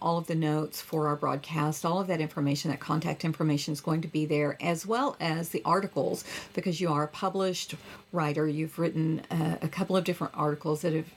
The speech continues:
appeared in some really important publications. And we're going to make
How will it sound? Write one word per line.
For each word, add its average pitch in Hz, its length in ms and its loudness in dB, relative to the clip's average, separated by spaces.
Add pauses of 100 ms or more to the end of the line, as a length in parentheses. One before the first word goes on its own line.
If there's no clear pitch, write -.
(240)
appeared 165 360 0
in 156 120 2
some 165 320 0
really 165 340 0
important 151 580 0 (420)
publications. 165 960 0 (280)
And 214 80 -4
we're 233 60 -2
going 254 280 2
to 254 100 -6
make 190 220 -2